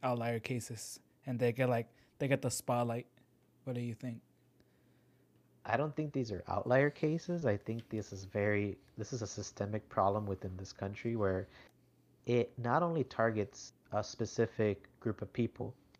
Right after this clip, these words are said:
Speaker 2: it also has to do with how cops are prepared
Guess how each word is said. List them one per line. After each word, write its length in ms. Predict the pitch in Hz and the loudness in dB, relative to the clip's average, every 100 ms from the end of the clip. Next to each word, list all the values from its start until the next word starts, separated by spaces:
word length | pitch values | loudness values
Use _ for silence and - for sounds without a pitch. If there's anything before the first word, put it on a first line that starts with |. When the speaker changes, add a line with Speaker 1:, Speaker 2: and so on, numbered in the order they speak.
| _ _ - | _ _ 0
Speaker 2:
it 120 | 113 | 6
also 320 | 127 151 156 | 6 6 2
has 180 | 135 131 | 2 2
to 60 | 113 | 0
do 140 | 117 | 2
with 100 | 113 | 2
how 140 | 104 95 | 2 -2
cops 440 | - 110 - - | 4 4 4 2
are 80 | 101 | -4
prepared 880 | - - - - - 110 101 95 - | -4 -12 -12 -6 0 0 0 -2 -6